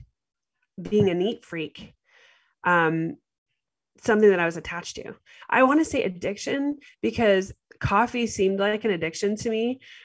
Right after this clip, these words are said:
<laughs> but, um, that's what it would look like. And I could see similar issues with, with other things. So not necessarily with my health, because I can see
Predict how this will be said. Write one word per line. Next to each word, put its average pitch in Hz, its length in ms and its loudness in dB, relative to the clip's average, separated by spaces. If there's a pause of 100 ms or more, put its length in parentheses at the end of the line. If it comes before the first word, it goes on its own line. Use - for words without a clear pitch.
<laughs> - 320 -20
but, 220 640 2 (560)
um, 196 480 2 (640)
that's 233 340 4
what 302 100 4
it 285 80 4
would 220 120 0
look 269 200 -2
like. 175 360 0
And 233 200 4
I 247 140 0
could 254 200 -4
see 285 400 -4
similar 311 880 -2 (260)
issues 262 720 -2
with, 240 340 -6 (140)
with 220 180 -2
other 196 240 -2
things. 170 480 -6
So 185 200 -4 (340)
not 247 260 4
necessarily 196 1000 -4
with 190 260 -6
my 165 160 -4
health, - 480 -6
because 170 460 -4
I 175 100 -8
can 175 180 -8
see 185 500 -6